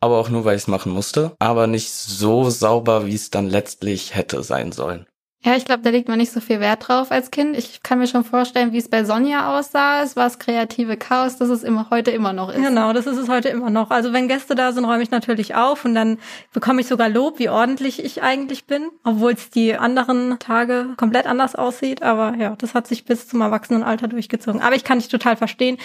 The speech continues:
Speaker 3: Ich habe auch immer nur durch Druck aufgeräumt. Meine Mutter war trotzdem nicht zufrieden.
Speaker 2: Ich auch, aber seitdem ich ausgezogen bin und meine eigene Wohnung habe, bin ich eigentlich sehr ordentlich.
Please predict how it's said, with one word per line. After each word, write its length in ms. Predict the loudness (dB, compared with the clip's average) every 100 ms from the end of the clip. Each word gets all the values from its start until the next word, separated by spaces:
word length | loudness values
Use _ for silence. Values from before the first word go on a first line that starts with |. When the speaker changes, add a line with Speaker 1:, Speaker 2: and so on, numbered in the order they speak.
| -14 -18 -6
Speaker 3:
Ich 180 | -2 0
habe 160 | 2
auch 120 | 2 2
immer 160 | 2
nur 400 | 2 2 2 -2 -6 -2
durch 200 | -2 -2
Druck 220 | -2 -2
aufgeräumt. 600 | -4 -2 -4 -2 -6 -4
Meine 200 | 0 4
Mutter 260 | 4 4 2
war 80 | 2
trotzdem 320 | -2 -2 -2
nicht 160 | -4 -10
zufrieden. 380 | -6 -4 -4 -8 _ _ _ -6
Speaker 2:
Ich 220 | -6 0
auch, 320 | 2 2 0 -2
aber 320 | 0 2 2
seitdem 320 | 0 0 2 2
ich 220 | 0 -2
ausgezogen 560 | -4 -2 -4 -2 0
bin 240 | 2 2 2
und 280 | 0 0 0
meine 520 | -2 -2 -4 -6 -4 -2
eigene 340 | 2 2 2
Wohnung 400 | 0 0 0 0
habe, 440 | 2 2 2 0 -2 -2
bin 120 | -2
ich 120 | 0
eigentlich 220 | -2 -2
sehr 200 | -6 -10
ordentlich. 520 | -10 -12 -20 -20 -20